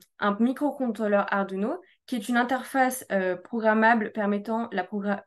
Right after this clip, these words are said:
de programmer et de commander des actionneurs, des led,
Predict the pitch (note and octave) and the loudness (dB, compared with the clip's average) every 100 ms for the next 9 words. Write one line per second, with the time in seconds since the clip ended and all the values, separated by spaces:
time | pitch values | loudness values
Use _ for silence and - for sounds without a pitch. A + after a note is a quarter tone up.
0 | - G3+ - A#3+ B3 C4 - C4 G#3+ A#3 | -4 -4 -2 0 2 2 0 0 0 -2
1 | A#3 G#3+ G#3+ G#3+ F3+ F#3+ F3+ F3 - F3+ | 0 0 0 -2 -2 -4 -4 -6 -6 -4
2 | D#4 - _ _ _ - - - _ _ | -4 -6 _ _ _ -20 -20 -20 _ _
3 | - G3+ F#3+ G#3 D#4 D#4+ | -4 2 4 6 4 0